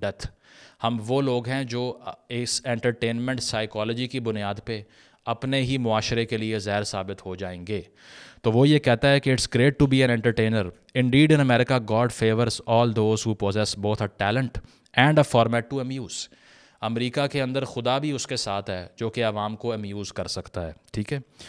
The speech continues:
फिर वो कहता है कि "Whether they be preachers, athletes, entrepreneurs, politicians, teachers or journalists", चाहे वो सहाफ़ी हों, सियासतदान हों, कारोबारी अफराद हों,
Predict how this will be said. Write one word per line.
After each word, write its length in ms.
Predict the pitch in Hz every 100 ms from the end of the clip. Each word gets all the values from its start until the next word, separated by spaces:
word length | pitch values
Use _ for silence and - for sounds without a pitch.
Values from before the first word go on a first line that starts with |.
| - _ -
फिर 100 | 123
वो 100 | 139
कहता 260 | 135 131
है 100 | 143
कि 120 | 135 127
"Whether 300 | 127 156 147
they 180 | 139 135
be 80 | 135
preachers, 460 | 120 113 127 110 - 117
athletes, 560 | 113 120 120 107 - - 110
entrepreneurs, 680 | 113 120 123 113 113 110
politicians, 640 | - 110 110 110 - 117 -
teachers 440 | 117 113 127 110 -
or 160 | 120
journalists", 540 | 123 110 98 90 82 - -
चाहे 180 | 147
वो 120 | 160 156
सहाफ़ी 400 | 135 110 - 120
हों, 120 | 107
सियासतदान 600 | - 107 - 107 104 104
हों, 180 | 98 98 _ - - - -
कारोबारी 480 | 120 120 113 110 113
अफराद 360 | 101 95 95
हों, 160 | 92 87